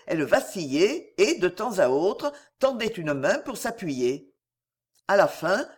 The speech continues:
tout tourna autour d'elle. Elle essaya encore de résister au sommeil et, se croyant toujours devant la glace,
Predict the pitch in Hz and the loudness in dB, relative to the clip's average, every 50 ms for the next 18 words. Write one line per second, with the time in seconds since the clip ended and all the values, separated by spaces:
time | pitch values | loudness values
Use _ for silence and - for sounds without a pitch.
0 | _ _ _ - 285 330 - - 302 247 196 165 170 233 285 285 - 220 170 143 | _ _ _ -2 -2 -2 -2 -2 -4 -2 0 2 2 2 2 0 -2 -4 -2 0
1 | 139 127 127 131 135 131 135 147 - - - _ _ _ _ _ _ _ _ _ | 0 0 0 0 0 0 0 -2 -2 -4 -10 _ _ _ _ _ _ _ _ _
2 | _ _ _ - - 160 170 208 208 339 294 285 277 277 233 196 180 156 196 202 | _ _ _ -4 0 2 2 2 2 0 0 2 2 0 0 0 0 4 6 6
3 | 269 262 226 185 135 170 196 202 208 190 - - 220 185 160 151 - - 139 123 | 6 6 2 0 0 0 -2 -2 -2 -6 -8 -8 -8 -6 -6 -8 -6 -6 -6 -4
4 | 120 120 139 170 196 247 311 - - _ _ _ _ - 170 208 285 294 - 254 | -2 0 0 0 0 -2 -4 -8 -16 _ _ _ _ 2 2 2 2 0 -6 -8
5 | - - 202 185 180 175 156 147 - 247 277 277 254 302 294 254 233 170 175 160 | 0 2 2 2 4 2 -2 -4 -4 -4 -4 -4 -2 -4 -4 -4 -4 -4 0 0
6 | 147 135 120 120 127 127 156 196 254 277 - - | 0 0 0 0 0 2 2 2 2 0 -4 -10